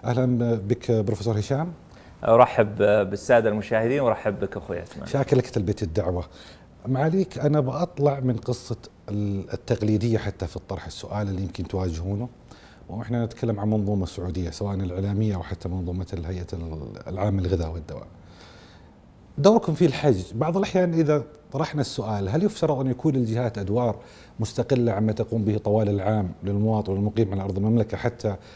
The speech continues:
Speaker 1: يكون هناك اختصاص مختلف مثلًا فيما تقوم فيه به في مواسم مثل موسم الحج؟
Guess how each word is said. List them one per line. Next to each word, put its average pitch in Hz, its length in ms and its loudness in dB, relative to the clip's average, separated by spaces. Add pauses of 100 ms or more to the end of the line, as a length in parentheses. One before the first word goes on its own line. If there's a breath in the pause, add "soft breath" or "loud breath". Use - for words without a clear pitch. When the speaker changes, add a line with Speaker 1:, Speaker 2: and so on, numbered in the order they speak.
(220 loud breath)
Speaker 1:
يكون 104 260 -4
هناك 110 320 0
اختصاص 104 540 -4
مختلف 120 440 0
مثلًا 110 260 -2
فيما 101 220 -4
تقوم 95 300 -8
فيه 101 180 -4
به 98 340 0 (340 loud breath)
في 117 140 0
مواسم 110 440 4
مثل 85 180 -4
موسم 85 300 -8
الحج؟ 78 240 -12